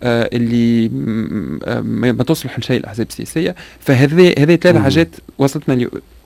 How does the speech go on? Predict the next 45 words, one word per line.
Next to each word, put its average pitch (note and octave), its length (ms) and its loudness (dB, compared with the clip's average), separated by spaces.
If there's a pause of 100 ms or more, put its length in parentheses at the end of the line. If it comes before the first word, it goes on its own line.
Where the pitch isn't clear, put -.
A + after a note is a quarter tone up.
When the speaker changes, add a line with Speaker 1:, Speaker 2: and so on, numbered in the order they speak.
Speaker 1:
اخر F#3 200 4
حاجه C#3+ 260 4
بالنسبه A#2+ 340 2
لوين C#3+ 260 6
وصلنا، B2 380 -2
Speaker 2:
آه. - 40 -8
Speaker 1:
وين C#3+ 220 4
ماشيين B2 320 0
احنا F#2 160 -4
اليوم. G3 260 0 (140)
Speaker 2:
خاطر - 240 -4
هذا C#3 200 0
حسب A#2 240 -6
ما G2+ 60 -2
فهمت G#2 300 -6
من D2 60 -10
كلامك A#2 340 -4
مس B2 220 -6
من G#2 60 -4
الانتقال A2 640 -6
الديمقراطي. G#2 640 -8 (300)
Speaker 1:
هذا G3 180 4
مس G#3+ 280 4
من D3+ 120 6
ال-، D3 320 6
لانه E3 600 6 (200)
Speaker 2:
آه. F#2 100 -8
Speaker 1:
كي E2+ 180 0
نقولوا F#3 360 2
احنا - 180 0
باش - 140 -6
نعملوا E3 220 2
ديمقراطيه، B2 540 0
اللي A2+ 120 0
اليوم C#3 440 2
نسمعوا D#3 240 -2
في C#3 80 -4
برشا D3 200 0
كلام F3+ 180 -4
انه D#3 100 -4
باش C3+ 140 -8
نعملوا D#3+ 180 0
ديمقراطيه B2+ 460 -2
دون B2 160 0
احزاب، A2+ 280 -6